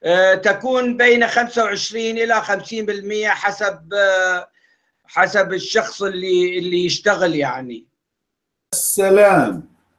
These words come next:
Speaker 2: كيف يعني، آه، خمسة وعشرين ل خمسين بالمية يعني تقاسموه، آه، قوته و-، وشغله وتعبه لل-، للشخص؟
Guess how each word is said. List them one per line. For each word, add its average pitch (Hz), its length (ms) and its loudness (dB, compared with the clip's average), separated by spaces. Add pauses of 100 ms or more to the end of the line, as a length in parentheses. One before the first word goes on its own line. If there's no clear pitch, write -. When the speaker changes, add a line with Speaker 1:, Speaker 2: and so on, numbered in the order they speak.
(140)
Speaker 2:
كيف 214 240 -6
يعني، 160 500 2
آه، 117 500 0
خمسة 139 380 -4
وعشرين 165 540 0
ل 147 40 0
خمسين 151 480 -4
بالمية 151 500 2
يعني 117 400 -2 (360)
تقاسموه، 156 800 2
آه، 127 480 2
قوته 185 360 -4
و-، 117 800 -2
وشغله 170 460 -6
وتعبه 165 580 2
لل-، 131 260 2
للشخص؟ - 680 -4